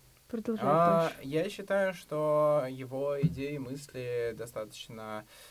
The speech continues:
Speaker 2: неплохие в том плане, что реально комедия, а,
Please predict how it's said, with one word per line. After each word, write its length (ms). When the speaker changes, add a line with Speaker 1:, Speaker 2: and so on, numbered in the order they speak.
Speaker 2:
неплохие 500
в 60
том 160
плане, 340
что 760
реально 680
комедия, 680
а, 720